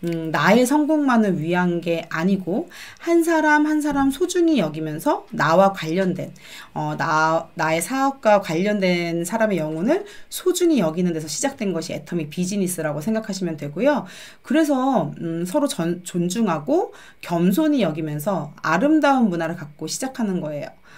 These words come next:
어, 애터미 스쿨의 개념은, 음, 시작할 때 설명을 잠깐 드렸는데 처음 시작하시는 분들이 어영부영 하다가 삼 개월 그냥 훅 지나가요. 그래서 "어, 시간은 지났는데 나 한 게 뭐가 있지? 없네." 막 이러는 분들이 많으시거든요.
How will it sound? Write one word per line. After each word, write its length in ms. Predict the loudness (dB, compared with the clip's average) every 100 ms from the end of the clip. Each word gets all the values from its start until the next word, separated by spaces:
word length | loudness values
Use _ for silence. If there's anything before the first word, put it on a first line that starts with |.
| -20 -14
어, 380 | -8 -4 -4 -2
애터미 460 | -4 -2 4 6 4
스쿨의 640 | 2 -8 -4 -2 0 0
개념은, 920 | -2 -2 0 2 0 0 -2 -2 -6 -10 -20 -20 -12
음, 340 | -8 -6 -6 -8 -14 -12
시작할 440 | -6 -2 -2 -2
때 100 | 0
설명을 560 | 0 0 0 0 0 -2
잠깐 280 | -4 -6 -4
드렸는데 460 | -4 -4 -2 -2
처음 300 | -2 0 2
시작하시는 680 | 2 0 0 -2 0 0 0
분들이 340 | 0 -2 0 0
어영부영 680 | 2 4 4 2 0 0 0
하다가 240 | -2 -2
삼 200 | -2 0
개월 140 | 2 2
그냥 140 | 2
훅 120 | -2
지나가요. 480 | -2 4 4 2 -6 -12 -18 -10
그래서 120 | 0
"어, 60 | 2
시간은 440 | 2 -2 2 4 4
지났는데 320 | 4 2 2
나 40 | 0
한 220 | 4 6
게 100 | 6
뭐가 380 | 2 0 2 4
있지? 240 | 2 0
없네." 420 | 0 2 4 2 2
막 200 | 0 2
이러는 440 | 4 6 6 4
분들이 280 | 2 -2 -4
많으시거든요. 1120 | -2 0 0 0 -2 -4 -2 -2 0 0 0